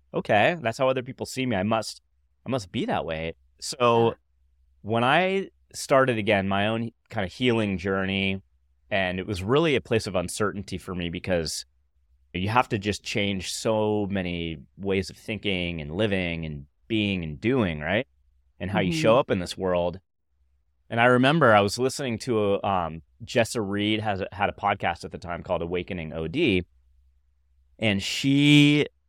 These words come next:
Speaker 1: challenged her listeners one day. She's like, "Go get a journal and a pen and write down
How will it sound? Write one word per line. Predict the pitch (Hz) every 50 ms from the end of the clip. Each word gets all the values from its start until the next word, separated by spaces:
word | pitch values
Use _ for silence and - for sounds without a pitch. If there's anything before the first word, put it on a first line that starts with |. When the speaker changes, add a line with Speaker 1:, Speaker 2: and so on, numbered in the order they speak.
| _ _ _ _ _ _ _ _ _ _ _ _ _ _
Speaker 1:
challenged | - - - 127 127 127 143 151 147 131 120 - -
her | - 123 110
listeners | 107 107 110 117 131 - - 117 92 76 65 67 76 - - -
one | 85 80 78 76
day. | 71 73 73 -
She's | - - 98 87
like, | 98 101 95 90 80 78 - _ _ _ _ _ _ _ _ _ _ _ _ _ _ _ _ _ _ _ _
"Go | - 117 107 107 113 123 135 147 156 156 - _ _ _ _ _ _ _
get | - 120 107 123
a | 151
journal | 156 123 117 123 117 107 98 95 87 87 98 123 139 - _
and | - 98
a | 95
pen | - - - 123 127 110 92 82 80 82 90 104 - _ _ _ _ _ _ _ _ _ _ -
and | 104 95 92 92 92
write | 98 104 123 180 180 - -
down | 120 101 98 98 95 98 98 98 98 98 98 98